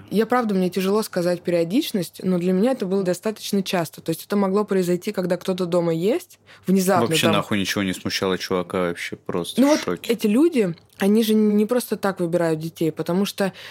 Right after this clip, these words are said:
Speaker 1: детьми легко управлять, детьми легко манипулировать. И вот ты один, два, три раза это делаешь, ты понимаешь, что ребенок молчит, и он ничего не скажет, что он как будто бы полностью в твоей власти, и у тебя развязываются руки. Ты уже начинаешь,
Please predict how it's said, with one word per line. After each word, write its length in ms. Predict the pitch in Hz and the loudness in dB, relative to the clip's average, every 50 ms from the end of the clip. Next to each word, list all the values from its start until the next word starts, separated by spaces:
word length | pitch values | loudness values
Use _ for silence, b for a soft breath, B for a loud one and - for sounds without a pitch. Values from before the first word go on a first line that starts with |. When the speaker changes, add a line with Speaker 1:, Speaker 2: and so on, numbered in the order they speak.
| B B B B - | B B B B -4
Speaker 1:
детьми 340 | 170 190 185 - 247 262 | -2 0 2 2 4 4
легко 260 | 254 233 226 - 226 220 | 4 2 2 0 0 0
управлять, 540 | 214 - 208 208 190 180 175 165 151 147 143 | 2 2 0 2 2 2 2 2 0 0 -2
детьми 280 | 160 165 - 202 214 220 | -4 -2 0 2 2 2
легко 240 | 220 208 - - 214 | 2 0 0 0 2
манипулировать. 920 | 208 214 214 214 202 - 214 208 196 185 170 156 151 147 143 143 - - | 2 4 2 2 2 2 2 2 4 4 4 2 2 0 -2 -4 -2 -2
И 80 | 175 165 | 0 2
вот 280 | 170 175 170 170 - | 2 0 0 -2 -2
ты 340 | - 202 202 196 196 190 180 | 0 2 4 4 4 4 2
один, 580 | - - - 190 185 175 190 233 226 214 202 175 | 2 0 -2 -2 0 2 2 4 4 4 2 2
два, 300 | 170 180 190 196 185 175 | 2 2 2 2 2 0
три 220 | - - 196 208 | 0 0 0 2
раза 280 | 190 185 175 165 - 170 | 2 2 0 0 -2 -2
это 140 | 165 - | -2 -4
делаешь, 460 | 180 175 220 285 339 302 208 - - - | -4 0 0 2 2 2 0 -2 -4 -8
ты 100 | - 196 | -10 -4
понимаешь, 400 | - 196 190 190 214 254 302 269 | -2 0 2 2 2 2 0 -2
что 160 | - - 202 | -2 0 0
ребенок 400 | 185 196 190 208 214 196 180 - | 0 2 2 2 2 0 0 0
молчит, 420 | 190 185 185 180 - - 311 - 247 | 0 0 0 -2 -2 -4 -2 0 0
и 20 | |
он 160 | 220 220 226 | 2 4 4
ничего 240 | 220 214 - 220 214 | 2 2 0 0 0
не 100 | 214 208 | 2 0
скажет, 380 | - - - 196 170 156 151 147 | 0 -2 -2 0 0 0 -2 -4
что 160 | - - 165 | -4 -4 -4
он 80 | 170 | -4
как 180 | 165 196 190 185 | -2 -2 -2 0
будто 200 | 202 262 262 220 | -2 -2 -2 0
бы 100 | 190 185 | -2 -2
полностью 520 | 180 - - 226 240 240 226 - - 196 175 | -2 0 0 2 2 2 0 0 -2 -6 -6
в 40 | - | -4
твоей 240 | - 190 185 185 | -2 0 0 2
власти, 480 | 175 170 190 214 269 320 - - - - | 2 2 0 0 0 0 -4 -6 -8 -8
и 180 | - - - 185 | -6 -2 0 0
у 80 | 185 185 | 0 0
тебя 280 | - 190 180 208 226 | 0 0 0 2 2
развязываются 680 | 233 220 190 180 196 208 196 185 190 190 185 - - 196 185 | 2 2 0 0 0 0 0 0 0 -2 -2 -2 -2 0 0
руки. 280 | 190 175 160 - 147 | 0 0 -2 -6 -10
Ты 140 | - - 170 | -4 -2 -2
уже 140 | 180 180 185 | 0 2 0
начинаешь, 640 | 185 175 - - 190 190 196 190 180 175 160 - B | 0 -2 -2 -2 -2 0 0 0 0 0 -2 -4 B